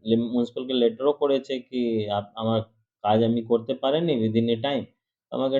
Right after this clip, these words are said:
একটা টাইম পিরিয়ড দিন আপনি। তো মিউনিসিপ্যাল অ্যালাউ ক-, মিউনিসিপ্যাল রেসপন্স করেনি, লেটারে কিছু রেসপন্স করে না।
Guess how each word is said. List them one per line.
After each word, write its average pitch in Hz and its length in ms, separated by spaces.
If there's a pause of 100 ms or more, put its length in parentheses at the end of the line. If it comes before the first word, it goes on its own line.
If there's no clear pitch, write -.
(360)
একটা 120 200
টাইম 127 320
পিরিয়ড 135 420
দিন 160 140
আপনি। 139 480 (880)
তো 107 200
মিউনিসিপ্যাল 123 440
অ্যালাউ 117 360
ক-, 107 180
মিউনিসিপ্যাল 123 440
রেসপন্স 120 460
করেনি, 92 420
লেটারে 110 500
কিছু - 380
রেসপন্স 110 400
করে - 180
না। - 120